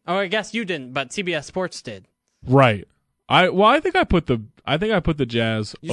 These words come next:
Speaker 1: said
Speaker 2: over the Warriors.
Speaker 1: Oh, okay. You had them second, though, right?
Speaker 2: Yeah, I
Speaker 1: So
Speaker 2: think
Speaker 1: who did,
Speaker 2: so.
Speaker 1: who was first on your list of benches? Do you remember?
Speaker 2: Ah, I could look it up.
Speaker 1: Okay. I mean, we can do that later.
Speaker 2: Yeah.
Speaker 1: But my point is, Team U S A's bench is likely to be better than the Warriors' bench.
Speaker 2: Especially if you have all-stars coming off it. Yeah, I would
Speaker 1: <laughs> Right.
Speaker 2: agree with that.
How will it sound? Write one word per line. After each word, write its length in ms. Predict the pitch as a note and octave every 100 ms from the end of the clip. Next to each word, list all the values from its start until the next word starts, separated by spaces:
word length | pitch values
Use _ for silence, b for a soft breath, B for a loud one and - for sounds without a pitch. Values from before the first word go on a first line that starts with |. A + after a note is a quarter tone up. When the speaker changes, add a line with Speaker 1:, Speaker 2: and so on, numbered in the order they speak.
| B2
Speaker 1:
said 40 |
Speaker 2:
over 120 | A#2
the 100 | A#2
Warriors. 680 | A2 G#2+ G2 D#2 A#1+ - - _ -
Speaker 1:
Oh, 120 | D#3+ E3 D#3
okay. 180 | E3+ C3+
You 160 | E3
had 160 | G#3+ G3+
them 160 | E3+
second, 380 | C#3+ G#3 F3+ A2+
though, 120 | G2
right? 260 | F#2+ A2+ D3+ _ _ _ _ _ _ _ -
Speaker 2:
Yeah, 240 | A#2 F#2+ - _ _ -
I 40 | A2+
Speaker 1:
So 60 |
Speaker 2:
think 120 | B2 F3+
Speaker 1:
who 60 |
did, 100 | F#3 E3
Speaker 2:
so. 40 |
Speaker 1:
who 140 | E3+
was 160 | F3+ E3
first 320 | - F3+ -
on 100 | C3+
your 260 | B2+ B2 A#2+
list 260 | A#2 A2+ A2
of 80 |
benches? 380 | G#2 A2 - G2
Do 100 | -
you 40 | A#2
remember? 340 | A2+ A#2+ C#3+ _ _ -
Speaker 2:
Ah, 260 | A#2 A#2 A2
I 80 | A#2
could 160 | A2+
look 140 | G2 F#2
it 60 |
up. 160 | G2 G#2 -
Speaker 1:
Okay. 240 | C#3 G#2 - - D3+
I 100 | E3+
mean, 460 | E3+ E3 D#3+ D3 E3+
we 140 | D3+
can 240 | C#3 C#3+ B2 _
do 120 | - C3+
that 200 | B2 A#2
later. 240 | A#2+ A#2
Speaker 2:
Yeah. 140 | C3 A#2+
Speaker 1:
But 200 | C3 - b b b -
my 160 | G#3
point 240 | A#3+ C#4+ C4
is, 300 | A3 G3 -
Team 200 | - D4
U 120 | C4
S 160 | A3+ A3
A's 180 | G#3+ E3+
bench 280 | F3+ E3+
is 120 | E3 C#3+
likely 320 | E3+ E3 D#3
to 60 | C#3+
be 380 | D3+ D3 C#3
better 340 | C3+ D#3+ D3+ C#3+
than 260 | C3+ C3+
the 80 | C3
Warriors' 440 | C3+ D3 C#3 C3 B2
bench. 400 | B2+ A#2+ - -
Speaker 2:
Especially 380 | - F3+ -
if 120 | C#3 C3
you 100 | B2
have 120 | A#2
all-stars 400 | A2 G#2+ G#2+ G#2
coming 220 | A#2+ A2
off 180 | A2 A2+
it. 220 | - -
Yeah, 160 | C#3 A#2+
I 60 |
would 120 | C#3 D#3
Speaker 1:
<laughs> 0 |
Right. 100 | D3
Speaker 2:
agree 160 | G3+
with 180 | D3+ -
that. 340 | G3+ - -